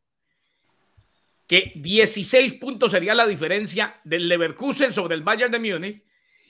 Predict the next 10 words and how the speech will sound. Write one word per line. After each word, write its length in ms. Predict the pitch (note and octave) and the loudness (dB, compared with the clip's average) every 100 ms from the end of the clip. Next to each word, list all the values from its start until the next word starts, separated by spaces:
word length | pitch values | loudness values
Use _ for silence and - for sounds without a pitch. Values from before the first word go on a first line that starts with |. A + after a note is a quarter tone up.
| - | -10
y 160 | F#3 D3 | -8 -2
que 100 | F#3 | -2
estaríamos 640 | E3+ F3 F#3+ C4 B3 D#3+ | 0 -2 0 0 0 -2
a 100 | E3 | -2
esta 180 | F3+ A#3 | -2 -2
altura 300 | G#3+ A#3 A3 | -4 -4 -2
hablando 320 | G#3 A3 G#3 | -2 -2 -2
de 60 | G#3+ | -6
un 100 | F3+ | -4
campeón, 680 | G#3 - D#3+ F3 G3 F#3+ | -4 -2 0 0 -2 -10